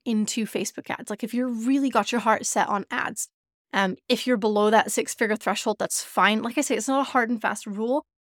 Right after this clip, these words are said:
It's just that when you're less, when you're earning less than that, there are usually things in your offer that are not working yet, or you just don't have the budget to spend, like, help with, on professional help. So it's just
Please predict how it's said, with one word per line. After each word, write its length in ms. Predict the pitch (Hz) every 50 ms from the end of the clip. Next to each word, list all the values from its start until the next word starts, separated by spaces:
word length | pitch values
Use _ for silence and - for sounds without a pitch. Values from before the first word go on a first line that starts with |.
| _ _
It's 260 | - 254 - - -
just 240 | - 247 - - -
that 160 | 233 220 - - _ _
when 160 | - 240 226
you're 160 | 233 233 226 220
less, 560 | 202 196 208 220 220 - - - - - - - _ _ _
when 120 | 254 247
you're 140 | 240 240 -
earning 280 | - 247 247 269 269 247
less 260 | 220 - 214 - -
than 240 | - - 240 247 247
that, 180 | 254 285 311 - _ _ _ _ _ _ _
there 260 | 233 214 240 220 208
are 160 | 190 208 214 208
usually 440 | 214 208 226 247 247 - 277 269
things 340 | 220 - - 233 226 233 220
in 100 | 226 226
your 140 | 214 208 -
offer 300 | - - 202 202 - 220
that 120 | 196 202 190
are 80 | 185
not 320 | 202 262 233 247 285 262 -
working 440 | 226 226 226 220 - - 226 220 214
yet, 340 | 208 202 202 - - - - _ _ _ _ _
or 200 | - 226 226 220
you 120 | 220 226
just 160 | 220 247 -
don't 140 | - 254 240
have 140 | 247 233 208
the 80 | 214
budget 500 | 185 185 - 190 185 190 - 254 - -
to 140 | - - 226
spend, 840 | 214 - - - - - - - 214 214 220 208 214 196 - - - - _ _
like, 280 | - 294 - 190 175 -
help 260 | - - - - -
with, 240 | 302 240 233 - - - - - _ -
on 240 | 226 214 208 208
professional 600 | - - - 202 - - 196 208 - - 202 -
help. 320 | - - - 220 - - -
So 180 | - - 226 - -
it's 200 | 208 - - -
just 220 | - 240 - -